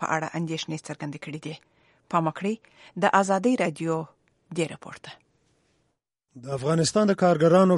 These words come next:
Speaker 2: ټولنه په هیواد کې د روانو ناامنیو، اقتصادي ستونزو او د پراختیايي پروژو د فعالیتونو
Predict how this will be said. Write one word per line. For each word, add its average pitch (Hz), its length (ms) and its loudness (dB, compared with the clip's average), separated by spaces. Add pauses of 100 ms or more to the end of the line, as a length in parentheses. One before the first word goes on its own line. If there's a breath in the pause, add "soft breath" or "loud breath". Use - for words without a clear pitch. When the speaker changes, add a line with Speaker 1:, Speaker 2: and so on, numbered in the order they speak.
Speaker 2:
ټولنه 170 340 2 (180)
په 156 60 -2 (100)
هیواد 160 300 4
کې 151 140 2
د 139 140 -2
روانو 165 320 2 (120)
ناامنیو، 147 500 0 (320)
اقتصادي 160 680 0
ستونزو 175 380 4
او 160 140 6
د 147 100 2
پراختیايي 151 560 0
پروژو 156 340 2
د 151 160 2
فعالیتونو 147 560 0